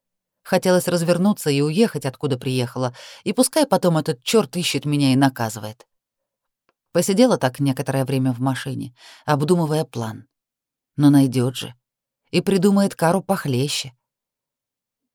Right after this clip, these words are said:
Патимат оставила новый наряд для бедной Золушки без феи крестной в комнате горничной.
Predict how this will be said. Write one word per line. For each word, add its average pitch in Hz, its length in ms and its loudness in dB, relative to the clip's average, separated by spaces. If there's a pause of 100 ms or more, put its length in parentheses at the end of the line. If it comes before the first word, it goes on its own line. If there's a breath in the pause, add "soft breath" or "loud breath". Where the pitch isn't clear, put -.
(220)
Патимат 196 460 4
оставила 208 480 2
новый 185 260 2
наряд 190 420 0
для 151 180 0
бедной 151 320 2
Золушки 147 420 2
без 143 220 -4
феи 147 240 0
крестной 233 460 2
в - 100 -4
комнате 208 440 2
горничной. 120 760 -6